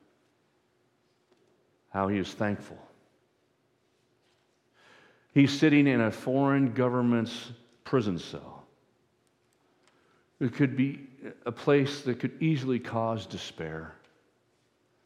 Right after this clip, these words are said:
I've shared with you before, a, a friend of mine, we served, uh, together on the mission field when we were in college. We went to Istanbul, Turkey, and did some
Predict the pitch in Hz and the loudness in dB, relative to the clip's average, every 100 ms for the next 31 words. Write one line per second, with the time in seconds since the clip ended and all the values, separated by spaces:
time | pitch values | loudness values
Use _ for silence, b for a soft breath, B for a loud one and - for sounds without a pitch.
0 | _ _ 120 113 131 120 120 117 113 110 | _ _ -4 0 2 2 0 -2 -4 -4
1 | - 113 113 104 98 B B - 101 - | -4 0 2 0 -2 B B -6 -6 0
2 | 131 131 117 98 98 101 107 110 95 B | 2 2 0 0 0 0 -2 -4 -8 B
3 | B B - - 113 120 113 - - - | B B -18 -10 0 2 2 -2 -10 -16
4 | - 123 120 113 117 98 92 B B B | 2 6 6 4 -2 -4 -6 B B B
5 | _ 117 113 117 117 113 104 104 110 - | _ 2 6 6 6 4 4 2 0 -2
6 | 107 - 110 110 107 107 110 98 - 107 | -6 -2 0 2 0 0 0 -2 0 2
7 | 107 110 104 101 95 98 - 87 90 92 | 2 2 -2 -6 -6 -6 -4 -2 -2 -4
8 | 110 98 95 92 101 95 - 104 92 80 | -4 -2 -4 -6 -6 -6 -6 -8 -8 -6
9 | 92 87 - 85 | -8 -8 -8 -8